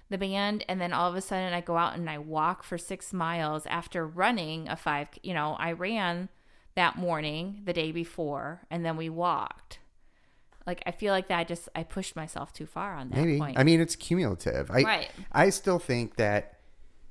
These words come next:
Speaker 2: your definition of conversational is probably different than mine. And my guess is that you were just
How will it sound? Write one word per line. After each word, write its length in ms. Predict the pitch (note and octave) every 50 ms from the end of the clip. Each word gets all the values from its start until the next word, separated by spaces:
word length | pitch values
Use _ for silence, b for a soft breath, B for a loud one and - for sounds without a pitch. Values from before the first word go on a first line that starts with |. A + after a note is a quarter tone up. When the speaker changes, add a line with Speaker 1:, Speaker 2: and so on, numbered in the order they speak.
| - - - - - - - -
Speaker 2:
your 200 | B2 A2+ B2+ C3+
definition 520 | B2+ C#3 C3 - C#3 A#2+ A2+ G#2 - A2+ G#2
of 100 | G2 -
conversational 540 | - A#2 G#2+ G2+ G2 - A#2+ G#2 - - G#2
is 60 | -
probably 300 | - - G#2+ G#2 A2 A#2+
different 340 | A#2 B2 - - G#2+ F#2 -
than 100 | F#2+ F#2
mine. 340 | F2+ E2+ E2+ E2+ G2+ B2 - - - - b b b b b b b b -
And 480 | - A#2 A#2+ A2+ A2 A2+ A2 G#2 F2+ D#2+
my 100 | A2 A2
guess 320 | G#2+ A2 A#2 A2+ A2 - -
is 120 | A2+ G2+
that 200 | A2 G#2+ G#2+ - G#2+
you 120 | G#2 G#2
were 100 | G2+ G2
just 200 | G2 G2+ G2